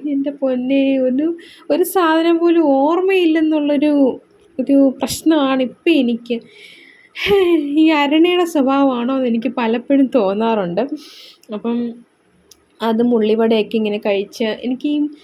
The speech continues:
ഏഹ്, ടെൻഷനൊക്കെ വരുമ്പോൾ ഞാനിങ്ങനെ ഒരുപാട് കഴിക്കും കേട്ടോ. അതുകൊണ്ടാണ് എൻ്റെ വണ്ണം ഇങ്ങനെ, ഇപ്പം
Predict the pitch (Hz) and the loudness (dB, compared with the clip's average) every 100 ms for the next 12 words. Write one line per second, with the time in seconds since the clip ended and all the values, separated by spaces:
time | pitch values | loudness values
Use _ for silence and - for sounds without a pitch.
0 | - - 240 240 240 294 262 269 349 330 | -20 -8 -4 -2 0 0 0 2 2 2
1 | 302 277 247 247 254 247 240 240 247 254 | 2 2 4 2 2 2 0 0 0 0
2 | 220 226 226 254 254 262 226 196 196 214 | 0 -4 -4 -4 -4 -2 -2 -4 -4 -4
3 | 208 196 196 202 214 254 269 254 240 247 | -4 -4 -4 -4 -2 0 0 0 0 0
4 | 233 220 226 254 240 226 226 226 226 - | 0 0 0 0 2 0 0 -2 -6 -12
5 | _ - | _ -6